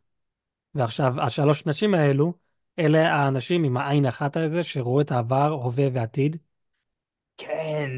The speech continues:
Speaker 2: זה, אחי, זה מה שאני אומר, בסרט, זה כ-, כאילו, הם עשו את זה מפחיד, כאילו,
Speaker 1: אז זהו, אז,
Speaker 2: רציני.
Speaker 1: אז כאן זה פשוט הולך להיות שלוש נשים זקנות, והקטע שהן
Speaker 2: אה.
Speaker 1: אומרות, הן אומרות לבן אדם מה שהוא רוצה לדעת, על העבר, על ההווה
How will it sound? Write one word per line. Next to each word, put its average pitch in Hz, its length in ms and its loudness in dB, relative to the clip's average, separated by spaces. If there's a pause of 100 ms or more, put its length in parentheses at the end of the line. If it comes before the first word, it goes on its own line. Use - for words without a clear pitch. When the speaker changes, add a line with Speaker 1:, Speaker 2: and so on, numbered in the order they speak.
(140)
Speaker 2:
זה, 135 160 -4
אחי, 214 400 4
זה 165 100 0
מה 208 60 0
שאני 175 180 -2
אומר, 208 160 4
בסרט, 175 760 2
זה 131 100 -8
כ-, - 140 -10 (160)
כאילו, 127 240 -2
הם 127 140 0
עשו 196 240 2
את 214 80 4
זה 185 100 -2
מפחיד, 151 920 -6
כאילו, 139 200 -2
Speaker 1:
אז 131 100 0
זהו, 170 120 4
אז, 147 60 4
Speaker 2:
רציני. 139 580 0
Speaker 1:
אז 139 240 2
כאן 170 200 2
זה 156 60 2
פשוט 147 240 0
הולך 151 240 4
להיות 147 120 4
שלוש 139 340 0
נשים 135 340 0
זקנות, 127 540 0 (420)
והקטע 135 500 2
שהן 143 220 0
Speaker 2:
אה. 135 40 2
Speaker 1:
אומרות, 156 440 0 (220)
הן 143 160 2
אומרות 143 360 2
לבן 139 880 2
אדם 165 560 4
מה 160 140 2
שהוא 185 160 -2
רוצה 175 220 0
לדעת, 175 300 2
על 147 120 -2
העבר, 143 540 2
על 135 100 0
ההווה 123 260 0